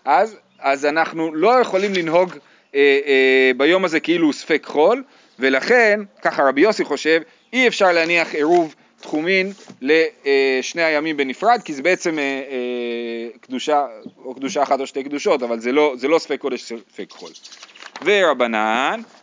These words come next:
החכמים שחולקים על רבי יוסי וחושבים שזה כן ספק קודש, ספק חול, מי זה חכמים? רבי יהודה? הטעם כי איכי דולה לזלזולי בי.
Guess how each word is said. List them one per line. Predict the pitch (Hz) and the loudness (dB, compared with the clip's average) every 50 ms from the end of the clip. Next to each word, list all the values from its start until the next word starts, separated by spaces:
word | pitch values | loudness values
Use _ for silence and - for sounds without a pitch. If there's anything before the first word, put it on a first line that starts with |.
| - _ _ _ _ _ - - - - - - _ - | -20 _ _ _ _ _ -20 -20 -20 -20 -20 -20 _ -8
החכמים | 160 143 - 156 135 - 156 160 190 190 160 | -8 -4 -4 -4 -2 -2 -2 -2 -2 -2 -2
שחולקים | - 160 - 147 139 - 208 190 | -4 -4 -2 -2 -2 0 0 0
על | 185 | 2
רבי | 170 156 151 156 | 2 2 2 2
יוסי | 160 160 - 156 | 2 2 0 -2
וחושבים | 139 - 131 123 156 165 | -6 -6 -6 -6 -8 -6
שזה | - - 127 107 117 | -6 -6 -6 -6 -6
כן | 104 - 135 135 139 | -2 -2 -2 -2 -2
ספק | 131 - 156 147 | -4 -4 -4 -2
קודש, | - 160 151 156 151 | 0 0 -2 -2 -2
ספק | - - 170 - | -4 -6 -6 -6
חול, | - - 202 214 233 262 254 - _ _ _ - | -2 0 2 2 2 0 -2 -8 _ _ _ -8
מי | 175 170 170 | -4 -2 -2
זה | 160 | -2
חכמים? | - - 135 - 139 117 110 110 113 | -2 -4 -6 -6 -6 -6 -6 -6 -6
רבי | 110 113 | -6 -6
יהודה? | 123 135 139 143 147 180 220 302 - _ _ _ _ _ _ _ _ _ _ _ _ - - - | -4 -4 -2 0 2 2 2 0 -4 _ _ _ _ _ _ _ _ _ _ _ _ -20 -16 -6
הטעם | - 143 175 196 - 202 170 165 165 156 | -2 -2 -2 0 0 0 0 0 0 -2
כי | - 151 | -2 -2
איכי | 160 165 156 160 | -2 -2 -2 -2
דולה | 147 135 139 147 156 | 0 2 2 2 4
לזלזולי | 151 143 123 127 123 117 113 123 123 117 113 117 | 2 2 0 -2 -4 -2 -2 -4 -2 -2 -2 -2
בי. | 107 107 101 101 95 95 95 | -2 -4 -4 -4 -4 -6 -10